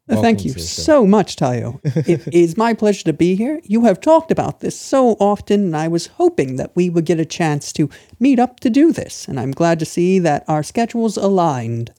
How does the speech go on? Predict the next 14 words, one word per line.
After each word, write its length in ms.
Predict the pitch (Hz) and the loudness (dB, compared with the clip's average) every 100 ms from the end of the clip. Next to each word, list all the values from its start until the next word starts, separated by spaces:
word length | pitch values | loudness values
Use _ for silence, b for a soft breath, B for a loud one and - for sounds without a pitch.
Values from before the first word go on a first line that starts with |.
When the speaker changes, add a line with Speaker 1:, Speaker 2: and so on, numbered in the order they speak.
| _ | _
Speaker 2:
Absolutely. 800 | 104 104 - 95 92 87 - 76 | -4 -4 -4 -8 -8 -10 -12 -14
Same, 380 | 90 101 98 90 | -8 -6 -6 -8
same 320 | - 110 104 | -6 -4 -4
here. 280 | 87 78 87 - | -6 -10 -14 -14
Same 320 | - 98 87 | -8 -8 -8
here. 240 | 82 - _ _ _ _ - | -12 -16 _ _ _ _ -2
Um, 440 | 110 110 107 98 | 0 0 -2 -2
before 380 | 107 123 156 160 | -2 0 2 4
we 120 | 156 | 4
get 200 | 117 120 | 2 0
into 240 | 113 101 113 | 0 -4 -6
the 120 | 95 | -6
show, 380 | - 98 87 80 | -6 -6 -6 -8
so 480 | - 113 110 104 | -4 0 0 0